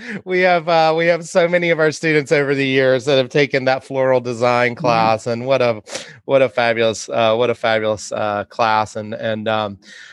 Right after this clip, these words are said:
Speaker 1: I, I imagine it's very fun. Um, believe it or not, I am into flowers. I have, uh, I, I grow wildflowers in my yard, and, um, I'm the one who picks the flowers and makes the bouquets in our house. So I, I
Speaker 2: <laughs>
Speaker 1: love
Speaker 2: Nice.
Speaker 1: that. I love that. So,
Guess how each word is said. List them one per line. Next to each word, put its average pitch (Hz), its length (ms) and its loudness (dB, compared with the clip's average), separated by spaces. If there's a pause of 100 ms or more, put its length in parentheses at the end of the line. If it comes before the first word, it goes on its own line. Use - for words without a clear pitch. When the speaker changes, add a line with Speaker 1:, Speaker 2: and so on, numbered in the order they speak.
(140)
Speaker 1:
I, 120 140 0
I 127 200 -2
imagine 117 420 -2
it's 110 180 -4
very 117 280 2
fun. 107 520 -2
Um, 113 240 -6
believe 151 240 2
it 135 60 0
or 135 80 2
not, 127 300 2
I 127 160 0
am 123 120 -2
into 120 180 0
flowers. 104 560 -2
I 110 120 -2
have, 113 280 -2
uh, 113 40 0 (340)
I, 117 360 -2
I 113 40 -2
grow 113 240 0
wildflowers 110 800 0
in 110 100 -10
my 107 120 -6
yard, 107 420 0
and, 107 160 -6
um, 104 260 -6 (380)
I'm 131 240 -2
the 123 80 2
one 120 180 4
who 120 100 -4
picks - 360 -8
the - 80 -6
flowers 107 580 0
and 113 80 -8
makes 110 240 -2
the 107 80 -14
bouquets 110 580 -4
in 110 80 -4
our 107 200 0
house. 110 400 -6
So - 220 0
I, 110 180 0
I 117 240 2
Speaker 2:
<laughs> - 0 -
Speaker 1:
love 113 240 2 (100)
Speaker 2:
Nice. - 20 0
Speaker 1:
that. 175 760 -2
I 131 120 2
love 117 280 0
that. 120 260 0
So, 139 280 2